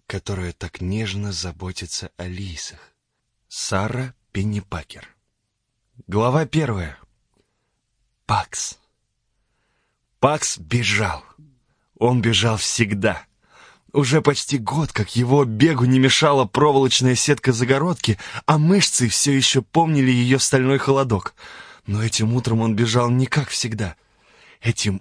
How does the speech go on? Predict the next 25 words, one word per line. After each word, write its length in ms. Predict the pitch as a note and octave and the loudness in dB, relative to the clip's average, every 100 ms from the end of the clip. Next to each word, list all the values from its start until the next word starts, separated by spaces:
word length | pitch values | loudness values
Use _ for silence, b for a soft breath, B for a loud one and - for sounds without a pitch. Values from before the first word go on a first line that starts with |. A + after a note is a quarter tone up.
| _ | _
утром 480 | D3 D3+ - G#2+ F#2 | -6 -6 -6 -6 -4
лис 400 | F#2 B2 C3 - | 0 0 0 -4
бежал, 420 | G2 A2 - D3 | -2 -2 0 0
потому 380 | - B2 A#2 B2+ | 0 0 0 0
что 180 | - A#2 | -2 -4
под 300 | - A#2+ G#2 | -4 -4 -2
упругой 460 | G#2+ - D3+ A#2+ G#2+ | -4 -2 -4 0 0
лесной 420 | G#2+ - C3 B2+ | 0 0 0 -2
подстилкой, 840 | G#2 - - D#3 E3 - F#2 D#2 B B B B - | -4 -6 -6 -4 -4 -4 -8 -8 B B B B -4
под 180 | - | -4
клочьями 600 | - C#3+ E3+ D#3+ - A#2+ A#2 | 0 2 2 2 2 2 2
снега 520 | - D#3 E3+ C3+ A2+ | 2 4 4 2 0
в 80 | G#2 | 0
глубокой 520 | A2+ C3 D#3+ D3+ A#2 | -2 2 0 0 -2
сосновой 560 | - A2+ D3+ D3+ C3 | -2 0 0 2 0
тени, 420 | G#2 C3+ D3 G3 - B B | 0 0 2 2 0 B B
под 200 | - E3 | 0 2
каймой 460 | - F#3+ F#3+ G3 F#3 | 4 4 6 6 8
льдинок 600 | D3 C3 B2 G#3 G3+ C3+ | 6 4 4 6 6 4
в 80 | - | 2
каждой 380 | F#3 F#3+ C3+ D3+ | 2 2 4 2
луже 460 | F3+ A3+ E3+ A#2 B B B - | 4 2 2 0 B B B -2
он 240 | F3+ D#3 | 2 2
чуял 540 | - - F3 G3 E3 D3 | 0 0 2 2 2 0
весну. 840 | B2+ E3+ - - F3+ G3 D#3+ G2+ | 0 0 2 2 2 4 4 2